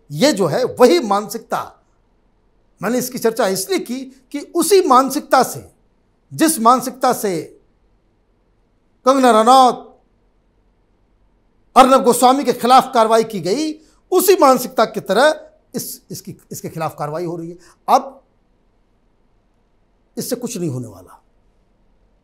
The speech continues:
इसमें कोई फायदा नहीं होने वाला। जैसे मैंने कहा शुरू में कि आप एक गलती करते हुए पकड़े जाते हैं, अगर उसमें आपने माफी मांग ली,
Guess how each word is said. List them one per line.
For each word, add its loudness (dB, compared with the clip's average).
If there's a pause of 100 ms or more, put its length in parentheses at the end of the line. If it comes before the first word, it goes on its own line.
(100)
इसमें -8
कोई -2
फायदा -2
नहीं -4
होने -6
वाला। -8
जैसे -12
मैंने -8
कहा -2
शुरू -12
में -20 (1160)
कि 6
आप 6
एक 6
गलती 6
करते 2
हुए 4
पकड़े -2
जाते 2
हैं, 0
अगर 2
उसमें -6
आपने 0
माफी -2
मांग 0
ली, -8